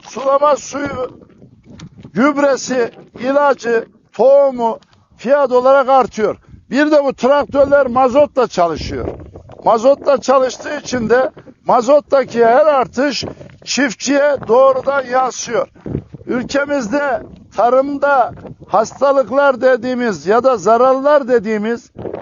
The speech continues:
olumsuz biçimde çiftçiyi etkileyen süreç nedeniyle tarım zehiri de daha çok kullanmak durumunda kalıyor. Tarım zehirlerinin de fiyatı her yıl artıyor.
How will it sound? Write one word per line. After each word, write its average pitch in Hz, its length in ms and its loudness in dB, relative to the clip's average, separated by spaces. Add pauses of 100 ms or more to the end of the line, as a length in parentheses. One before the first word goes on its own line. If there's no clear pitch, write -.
(380)
olumsuz 269 640 -2
biçimde 247 460 -4
çiftçiyi 240 560 -6
etkileyen 240 800 -4 (220)
süreç 277 600 -2
nedeniyle 233 680 0 (440)
tarım 277 340 0
zehiri 247 480 0
de 233 240 0 (400)
daha 262 240 4
çok - 300 -2
kullanmak 247 560 0
durumunda 240 400 -4
kalıyor. 175 400 -2 (540)
Tarım 247 300 2
zehirlerinin 269 680 2
de 240 120 2
fiyatı 262 640 0 (340)
her 269 220 4
yıl 254 200 -2
artıyor. 233 600 0